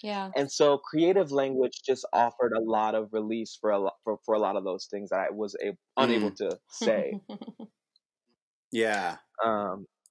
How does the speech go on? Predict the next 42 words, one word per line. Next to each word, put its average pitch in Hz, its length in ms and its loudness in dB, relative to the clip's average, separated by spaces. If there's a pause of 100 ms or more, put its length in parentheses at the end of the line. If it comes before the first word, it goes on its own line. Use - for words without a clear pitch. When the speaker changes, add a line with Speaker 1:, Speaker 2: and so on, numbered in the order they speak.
(300)
Speaker 2:
yeah, 147 340 4
and 123 120 0
I 131 80 2
think 170 220 0
Speaker 1:
So, - 80 -16
nice. - 240 -4
Speaker 2:
that's, - 220 0
that's 202 220 8
a 170 40 6
lot 127 260 6
of 110 100 -2
it. 104 200 2
It's 120 200 -2
just, 139 240 2
like, 117 200 4 (540)
basically 147 420 6
not 131 300 4
knowing 127 320 4
how 127 200 4
to 131 80 0
say 143 220 2
things 165 360 0
and 117 240 -6 (180)
finding 127 460 2
that 113 160 2
creative 123 320 2
languages 120 440 -2
allowed 107 480 0 (280)
me 123 340 0
to 117 300 2 (280)
room, 123 800 2
space 143 320 2
for 135 120 -2
myself 113 380 0
to 113 80 0
Speaker 1:
That's - 0 -
Speaker 2:
explore 123 480 2
Speaker 1:
awesome. 92 80 -6
Speaker 2:
how 113 160 0
I 104 60 -2
was 95 220 -8
feeling. 92 340 -2